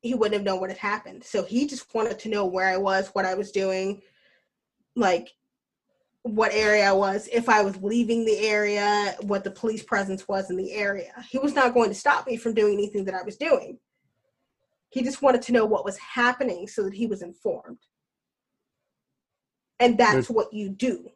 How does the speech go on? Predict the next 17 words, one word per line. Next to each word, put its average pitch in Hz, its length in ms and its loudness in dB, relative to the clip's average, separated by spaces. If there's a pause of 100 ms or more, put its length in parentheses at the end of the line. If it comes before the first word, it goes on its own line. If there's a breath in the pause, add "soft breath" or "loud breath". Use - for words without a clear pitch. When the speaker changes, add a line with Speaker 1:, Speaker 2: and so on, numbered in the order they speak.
(120)
Speaker 1:
when 220 200 -2
you 208 140 2
are 196 100 2
dating 208 320 4
a 196 40 -6
person 196 400 -6
of 190 100 -8
color 208 380 -2
in 208 160 -8
an 196 100 -2
environment 185 840 -4
like 202 320 -4
the 208 120 -10
U 190 260 -2
S 190 240 -14
right 185 180 -12
now, 233 540 -6